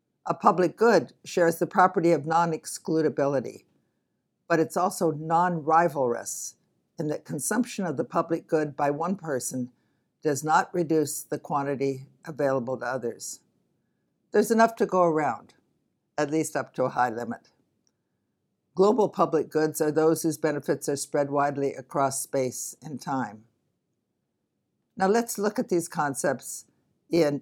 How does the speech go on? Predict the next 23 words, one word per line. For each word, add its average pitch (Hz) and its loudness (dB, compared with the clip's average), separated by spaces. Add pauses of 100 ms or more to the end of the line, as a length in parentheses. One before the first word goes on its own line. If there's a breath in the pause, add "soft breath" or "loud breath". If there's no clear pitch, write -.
international 135 -6
law. 127 -4 (1200)
Now, 190 4
the 180 2
classic 294 2
example 196 0
of 139 0
a 135 -10
commons 143 -4
is 147 -2
an 165 -6
unfenced 175 -2
village 165 0
common 120 -4
area 127 -4
upon 156 0
which 156 0
vill-, 170 2
villagers 147 -2
can 139 -6
graze 131 -2
their 123 0
sheep. - -4